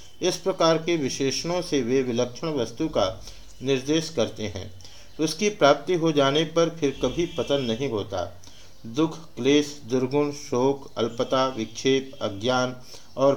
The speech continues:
पाप आदि सब विकारों की सदा के लिए आत्यंतिक निवृत्ति हो जाती है।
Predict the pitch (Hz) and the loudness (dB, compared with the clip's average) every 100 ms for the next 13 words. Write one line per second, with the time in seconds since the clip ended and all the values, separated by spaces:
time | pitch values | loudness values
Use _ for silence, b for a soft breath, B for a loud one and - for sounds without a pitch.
0 | - 131 143 143 131 151 165 160 117 110 | 4 4 4 4 2 2 2 0 -2 -2
1 | 120 131 131 156 160 139 113 113 123 151 | 0 2 4 2 0 -4 -2 2 4 4
2 | 156 160 120 95 - B B B - 120 | 4 0 0 -2 -4 B B B -4 0
3 | 127 - 151 156 175 180 147 110 139 - | 0 0 -2 0 -4 -4 -4 0 -2 -2
4 | 175 143 110 104 - 98 92 | -2 2 2 0 -2 -6 -6